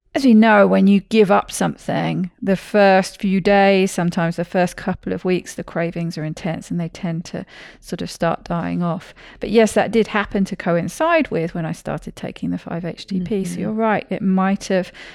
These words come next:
Speaker 1: helped with that. And I have found overall, I've seen a decrease in my snacking. I found it easier just to eat at meal times. I'm not saying I ha-, haven't been snacking at all,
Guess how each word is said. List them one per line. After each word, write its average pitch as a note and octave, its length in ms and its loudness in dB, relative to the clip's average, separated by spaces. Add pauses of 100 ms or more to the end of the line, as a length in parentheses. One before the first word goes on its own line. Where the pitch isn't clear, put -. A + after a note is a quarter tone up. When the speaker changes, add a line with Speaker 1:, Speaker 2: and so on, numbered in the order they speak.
Speaker 1:
helped - 440 -2
with F#3 140 -10
that. D#3 240 -6 (420)
And F#3+ 100 2
I G3+ 120 6
have B3+ 340 2
found G#3 500 2
overall, G#3 1200 2 (920)
I've G3+ 140 2
seen G#3+ 800 2
a F#3+ 120 4
decrease F3+ 760 -2 (100)
in E3 340 0
my D#3 120 -2
snacking. - 560 -6
I - 100 -4
found E3 340 -2
it E3 120 -6
easier F3+ 520 -4
just - 320 -8
to - 180 -12
eat - 400 -12 (220)
at - 180 -6
meal F3 220 -4
times. - 600 -10
I'm F3+ 80 0
not - 160 0
saying E3 280 -4
I C#3+ 80 -4
ha-, F3 100 -4 (160)
haven't F#3 340 -6
been F3+ 140 -4
snacking G3 440 -4
at - 180 -14
all, C4 340 4